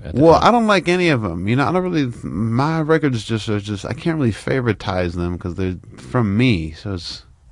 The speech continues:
Speaker 2: seems
Speaker 1: Did
Speaker 2: kinda
Speaker 1: you, did you think, did you like Vanilla Ice when he was popular?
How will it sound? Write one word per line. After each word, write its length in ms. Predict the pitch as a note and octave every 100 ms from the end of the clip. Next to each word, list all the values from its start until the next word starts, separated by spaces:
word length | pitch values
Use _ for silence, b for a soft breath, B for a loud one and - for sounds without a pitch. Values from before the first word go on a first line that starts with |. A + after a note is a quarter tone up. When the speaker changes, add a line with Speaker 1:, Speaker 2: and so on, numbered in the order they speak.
| -
Speaker 2:
seems 340 | - A#2+ G2+
Speaker 1:
Did 60 | -
Speaker 2:
kinda 160 | G#2+ A#2+
Speaker 1:
you, 80 | B2 -
did 160 | - A2
you 120 | A#2+
think, 380 | A#2+ A#2+ A#2 -
did 160 | G2+
you 100 | A2
like 200 | A2 A2
Vanilla 280 | - F#2 F2+ D#2
Ice 320 | E2+ - -
when 140 | F2
he 60 | F2+
was 120 | F#2
popular? 480 | - F#2 - G#2